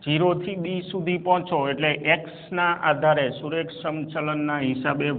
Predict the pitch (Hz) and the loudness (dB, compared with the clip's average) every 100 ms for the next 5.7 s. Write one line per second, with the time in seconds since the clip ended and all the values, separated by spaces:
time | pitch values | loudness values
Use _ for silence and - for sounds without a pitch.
0 | 120 123 135 123 143 139 120 113 113 110 | 0 2 0 -2 -2 -4 -2 -2 -2 -4
1 | - 113 95 107 - - - - - - | -8 -10 -12 -16 -20 -20 -20 -20 -20 -20
2 | - - - - - - 147 143 185 180 | -20 -20 -20 -20 -20 -2 0 0 -2 -4
3 | - 190 160 165 151 151 151 147 139 135 | -2 -2 4 4 4 2 -2 -2 -4 -4
4 | 165 175 175 185 151 180 156 170 175 - | -6 -6 -4 -4 -6 -4 -2 0 -2 -4
5 | - - - - 165 214 - | -10 -12 -12 0 2 2 -4